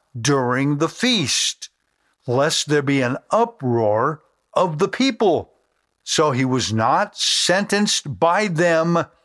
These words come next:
any time after Wednesday at sunset.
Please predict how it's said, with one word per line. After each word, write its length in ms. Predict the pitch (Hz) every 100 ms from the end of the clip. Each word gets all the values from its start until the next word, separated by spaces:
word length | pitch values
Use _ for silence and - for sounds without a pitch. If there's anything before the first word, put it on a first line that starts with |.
| _ _
any 300 | 190 233 185
time 420 | - 131 135 139 - -
after 680 | 202 214 - 123 113 127 - _ _ -
Wednesday 920 | 110 135 190 185 131 139 175 196 - -
at 320 | 156 156 - -
sunset. 880 | - - 202 185 - 139 104 -